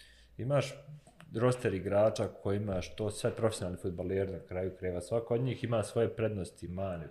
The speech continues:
E, niko mene ne može ubijediti da je Luka Juričić loš igrač, da je Petar Bojo loš, on, ne loš,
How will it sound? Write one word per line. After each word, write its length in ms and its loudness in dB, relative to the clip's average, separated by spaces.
E, 180 0
niko 300 2
mene 180 4
ne 100 4
može 180 4
ubijediti 220 4
da 120 6
je 40 4
Luka 220 4
Juričić 560 0
loš 180 4
igrač, 240 4
da 60 2
je 80 -4
Petar 260 4
Bojo 260 4
loš, 280 4
on, 120 2
ne 160 8
loš, 280 2